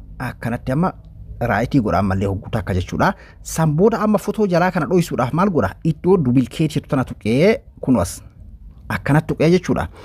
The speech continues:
Fotoo kana irraa muradha amma. Akkanatti irraa muree maal godhuu deema amma?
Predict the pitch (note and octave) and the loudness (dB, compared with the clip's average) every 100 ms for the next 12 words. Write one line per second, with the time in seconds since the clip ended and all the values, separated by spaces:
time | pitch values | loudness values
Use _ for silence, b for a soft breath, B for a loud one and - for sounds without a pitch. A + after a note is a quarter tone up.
0 | B B - - D3 F#3+ G#3+ D3+ B2 A#2 | B B -10 -2 2 4 2 0 -2 -4
1 | A2+ B2+ A2 - E2+ G2 A#2+ - - - | -2 -2 -2 -6 -6 -4 -4 -4 -6 -4
2 | G#2 - B2 C3 C#3+ G#2+ F#2 F#2 B2 E3 | -8 -4 -4 -2 -2 0 0 2 2 4
3 | E3 F3 F3+ E3 F3 E3 G#3 | 4 2 0 2 2 2 0